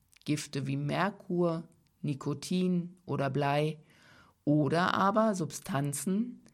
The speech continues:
welche nur in ganz geringer Höhe vorhanden sein sollten.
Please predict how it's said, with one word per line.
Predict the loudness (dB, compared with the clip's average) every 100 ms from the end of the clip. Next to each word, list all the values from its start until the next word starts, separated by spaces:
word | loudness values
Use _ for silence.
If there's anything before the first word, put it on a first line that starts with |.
| -20 _ 0
welche | 0 2 2
nur | 2 0
in | 0 0
ganz | 2 2 0 2
geringer | 2 2 0 0
Höhe | 0 0 0
vorhanden | -2 -4 -2 -2 0 0
sein | 0 -2 -2
sollten. | 0 0 -2 -4 -8